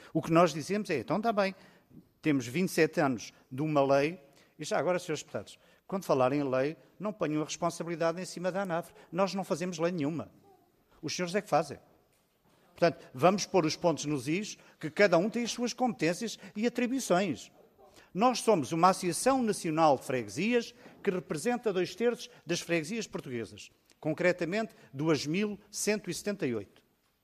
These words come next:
Portanto, das três mil e cerca de trezentas que existem no país. Nós representamos este número e temos muito orgulho. Quero lhe dizer, senhor deputado, que recentemente nós tivemos aqui o Orçamento de Estado, recentemente já há algum tempo, há cerca de dois meses, eu próprio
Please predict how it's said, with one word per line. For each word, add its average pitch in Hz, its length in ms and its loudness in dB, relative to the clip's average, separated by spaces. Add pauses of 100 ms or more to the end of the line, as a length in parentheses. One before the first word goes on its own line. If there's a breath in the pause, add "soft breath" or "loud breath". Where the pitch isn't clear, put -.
(420 soft breath)
Portanto, - 380 0
das 139 220 2
três 147 260 0
mil 196 320 -2 (240)
e 151 80 -4
cerca 175 260 -2
de - 60 -12
trezentas 185 360 -6
que - 80 -10
existem 202 280 -6
no 196 60 -8
país. 156 240 -6 (240 soft breath)
Nós 214 180 -4
representamos 175 600 -6
este 180 180 -8
número 113 260 -2 (240 soft breath)
e 127 60 -6
temos 170 260 2
muito 196 260 2
orgulho. 147 280 2 (260 loud breath)
Quero 196 180 4
lhe 165 60 -4
dizer, 151 320 2
senhor 151 160 0
deputado, 127 340 2 (440 loud breath)
que 147 360 2
recentemente 151 760 0
nós 151 200 2
tivemos 143 360 -2
aqui 139 220 -4
o 131 60 2
Orçamento 131 440 -2
de - 60 -10
Estado, 165 220 -2
recentemente 147 400 -8
já 117 120 -6
há 110 100 -10 (240 soft breath)
algum 139 300 2
tempo, 147 340 -2
há 131 200 -2
cerca 156 260 -6
de 127 60 -2
dois 123 180 -2
meses, 143 360 -4 (480 soft breath)
eu 302 120 2
próprio 165 560 4